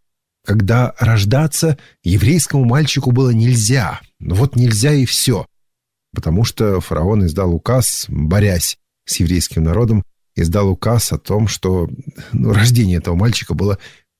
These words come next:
несовместимо с жизнью. Мы помним о том, что, э, жизнь Моисея делится на три этапа. Первый этап — это при дворе фараона, это первые сорок лет. Второй этап — это в пустыне, следующие сорок лет.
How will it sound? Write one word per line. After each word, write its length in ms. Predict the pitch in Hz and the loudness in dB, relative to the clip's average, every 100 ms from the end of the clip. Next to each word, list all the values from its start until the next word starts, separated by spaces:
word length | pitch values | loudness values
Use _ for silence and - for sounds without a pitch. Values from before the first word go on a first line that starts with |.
| _ | _
несовместимо 840 | - 120 123 101 98 92 - 78 73 | 0 2 2 0 0 0 -2 -2 0
с 20 | |
жизнью. 460 | 82 113 76 62 - _ _ _ _ _ - | 2 2 0 -4 -12 _ _ _ _ _ -2
Мы 160 | 120 | 0
помним 360 | 113 196 208 156 | 2 2 2 2
о 60 | 131 | 2
том, 240 | 175 180 | 0 0
что, 520 | - - 143 131 127 - 104 | -2 -4 0 0 0 -4 -2
э, 140 | 92 | 0
жизнь 260 | 98 165 139 | 2 2 2
Моисея 500 | 113 107 - 175 131 | 2 0 0 0 0
делится 420 | 107 117 - 110 | 0 -2 0 0
на 120 | 101 | 0
три 260 | - 110 101 | 0 0 0
этапа. 540 | - 95 82 - - _ _ _ _ _ _ | 0 -2 -2 -4 -10 _ _ _ _ _ _
Первый 340 | 110 107 87 85 | 0 2 2 0
этап — 380 | - 78 71 - - | 0 -2 -4 -8 -6
это 500 | 85 - - 78 67 - | -4 -4 -2 -2 -4 -6
при 140 | - | -2
дворе 440 | 76 78 85 85 82 - | 0 2 2 0 -2 -10
фараона, 680 | - - 95 107 143 143 131 - _ | -16 -2 0 2 2 2 0 -6 _
это 160 | - 98 | -6 -2
первые 380 | 117 107 101 | 0 2 0
сорок 420 | 98 - 107 95 - | 0 0 0 0 0
лет. 320 | 104 92 - _ _ _ - | 0 -2 -6 _ _ _ -4
Второй 420 | 87 - 123 117 | -2 0 2 2
этап — 260 | 101 98 - | 0 -2 -2
это 160 | 85 | -4
в 100 | 85 | -6
пустыне, 680 | - 107 - - 143 143 135 - _ | -4 -4 -2 0 2 2 0 -4 _
следующие 540 | - 123 113 - 123 | -4 0 0 0 -2
сорок 360 | - 120 107 113 | 0 0 0 0
лет. 240 | 110 98 | -2 -2